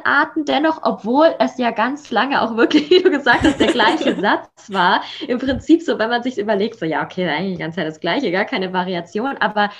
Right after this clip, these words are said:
Speaker 1: es war immer so ein bisschen anders. Du hast immer noch so ein bisschen mehr Input dann gegeben, was man noch ausprobieren könnte und noch machen könnte. Und tatsächlich hatte ich jetzt auch kürzlich nämlich wieder ein Gespräch.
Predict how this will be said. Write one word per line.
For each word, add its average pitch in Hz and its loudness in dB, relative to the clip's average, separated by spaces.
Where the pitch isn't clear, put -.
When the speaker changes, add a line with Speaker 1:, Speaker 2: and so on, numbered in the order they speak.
Speaker 1:
es - -18
war - 0
immer 349 2
so 302 -2
ein 285 -2
bisschen 285 -2
anders. 214 -4
Du 220 -6
hast 226 -2
immer 285 0
noch 269 -2
so 269 -8
ein 254 -6
bisschen 262 -6
mehr 254 -2
Input 254 -6
dann 185 0
gegeben, 196 -4
was 214 -8
man 214 -6
noch 220 -6
ausprobieren 214 -4
könnte 214 -6
und 202 -8
noch 226 0
machen 208 -2
könnte. 202 -6
Und 233 -2
tatsächlich 269 -4
hatte 262 -4
ich 269 -4
jetzt 254 -6
auch 226 -6
kürzlich 285 -4
nämlich 240 -4
wieder 240 -2
ein 196 -4
Gespräch. 214 -2